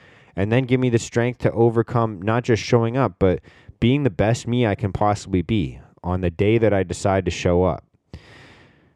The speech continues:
And that's truly what having your own back is, not just affirming to yourself, "I'm strong, I'm resilient, I'm beautiful, I'm fucking this, that, or whatever, I'm a golden unicorn,"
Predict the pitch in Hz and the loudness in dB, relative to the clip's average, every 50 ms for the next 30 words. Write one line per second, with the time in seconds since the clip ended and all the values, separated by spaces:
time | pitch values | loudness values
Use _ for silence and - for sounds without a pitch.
0 | _ _ _ _ _ _ _ - 101 104 110 123 143 151 - - - - - 143 | _ _ _ _ _ _ _ -6 -4 -2 0 0 0 0 -2 -6 -8 -2 2 4
1 | 143 139 127 104 101 95 98 107 104 107 101 101 101 98 95 98 95 92 87 82 | 6 6 6 4 2 0 0 2 0 0 0 0 0 0 2 2 2 0 0 -2
2 | 90 87 87 87 - 104 95 85 73 85 92 104 127 - - 147 131 - - 101 | -2 -2 -2 -2 0 0 0 0 0 0 0 0 0 2 2 2 2 2 0 -4
3 | - - - 110 107 110 117 117 110 104 104 - 95 92 90 - - - 90 85 | -4 -2 0 2 2 2 2 -2 -4 -4 -4 -4 -2 -2 -2 -2 0 0 0 0
4 | 80 - 80 98 98 90 - - - 104 98 90 92 90 87 90 90 87 87 82 | 0 -4 -6 -8 -8 -8 -6 -2 0 2 2 2 0 -2 -4 -4 -2 -2 -2 0
5 | 92 95 92 90 87 85 87 87 85 78 90 90 90 85 - - 90 85 85 90 | 0 0 0 0 -2 -2 -4 -4 -4 -2 -2 0 0 0 -2 -2 -2 -2 -2 -2
6 | 90 85 80 80 - 98 90 87 - 87 82 80 87 90 87 - - - 90 87 | -4 -6 -8 -6 -4 -4 -4 -2 -4 -6 -6 -2 -2 -2 -2 -2 -4 -4 -2 -2
7 | 87 85 82 78 85 87 90 87 87 78 80 80 80 87 90 85 85 - - 92 | 0 0 0 0 2 2 0 0 -2 -2 -2 -2 -4 -4 -4 -4 -6 -4 0 2
8 | 87 87 82 78 82 85 82 87 95 98 90 85 - - 80 76 76 78 78 80 | 2 2 2 -2 -6 -10 -6 -4 -4 -2 -4 -4 -6 -6 -8 -6 -6 -6 -8 -8
9 | 80 | -12